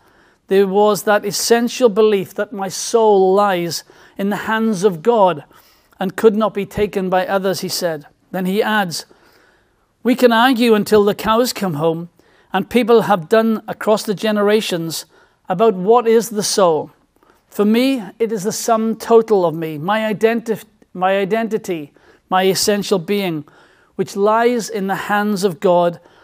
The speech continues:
and could not be taken by others." And this very simple belief was enough to enable me to retain hope. He goes on, If anyone is listening to this in a situation of real unpleasantness,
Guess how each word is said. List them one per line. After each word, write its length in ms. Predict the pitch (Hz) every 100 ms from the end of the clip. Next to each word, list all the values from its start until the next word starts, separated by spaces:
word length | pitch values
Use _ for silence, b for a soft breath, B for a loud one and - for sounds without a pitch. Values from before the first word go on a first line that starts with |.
| b
and 200 | 196 196
could 280 | - 254 220
not 240 | 240 226
be 120 | 233 208
taken 480 | - 190 185 185
by 200 | 175 175
others." 460 | 170 170 160 160 - - b b b b b b -
And 120 | 196
this 160 | 220 -
very 320 | 220 226 233
simple 400 | - 226 220 220
belief 380 | 202 208 185 202
was 160 | 175
enough 460 | 190 202 202 - -
to 100 | 185
enable 480 | 190 - 214 208 220
me 340 | 190 160 147 - _ _ -
to 140 | - 185
retain 460 | 175 - 185 180
hope. 360 | 151 185 165 - - _ _ _ _ _ _ -
He 80 | 190
goes 320 | 160 196 175
on, 240 | 196 185 175
If 100 | 151
anyone 360 | 220 240 233
is 160 | 202 180
listening 400 | 214 214 220 202
to 120 | 175
this 340 | 165 175 - - b b b b b b b
in 100 | 185
a 40 | 180
situation 680 | - 202 208 208 208 214
of 140 | 196 165
real 340 | 202 208 208
unpleasantness, 1000 | 196 190 - 202 190 208 208 208 - -